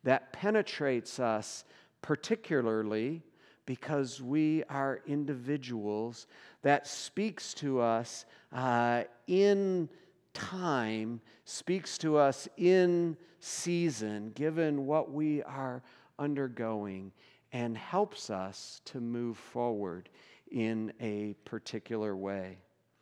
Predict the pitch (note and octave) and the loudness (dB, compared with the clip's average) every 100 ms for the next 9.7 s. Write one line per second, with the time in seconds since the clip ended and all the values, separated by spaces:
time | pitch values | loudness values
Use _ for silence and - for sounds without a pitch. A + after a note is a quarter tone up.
0 | - - - - - - - _ _ _ | -20 -20 -20 -20 -20 -20 -20 _ _ _
1 | _ - D3+ D#3 D3 C#3 C3 - C3+ A#2+ | _ 6 10 12 12 8 6 0 2 4
2 | A#2 G#2+ A#2+ - - D#3+ D#3 C3+ G#2+ C3+ | 4 2 0 -2 2 4 6 6 4 2
3 | C#3 C3+ C3+ - C#3 C3 B2+ B2 A2+ A2+ | 4 4 0 -2 2 4 4 2 2 0
4 | G#2+ A2+ A2 C3+ C3+ - B2+ A2+ - A#2+ | -2 -8 -8 -4 -4 -2 -2 -4 -6 -4
5 | A2 A2 G2+ F#2 F2+ _ _ _ _ _ | 0 0 -2 -6 -12 _ _ _ _ _
6 | _ _ - A2 G#2 G2+ D#2+ C#2 - A2+ | _ _ -16 -8 -6 -6 -8 -12 -14 -10
7 | A#2 - C3 A#2 F#2+ F#2+ B2 B2+ B2+ C3 | -8 -4 -4 -4 -6 -2 0 2 0 -2
8 | - - - - - - C3 C#3 B2+ B2+ | -10 -20 -20 -20 -16 0 4 6 4 4
9 | F#3 G#3 F3 C3 A#2+ - | 4 4 4 2 -2 -10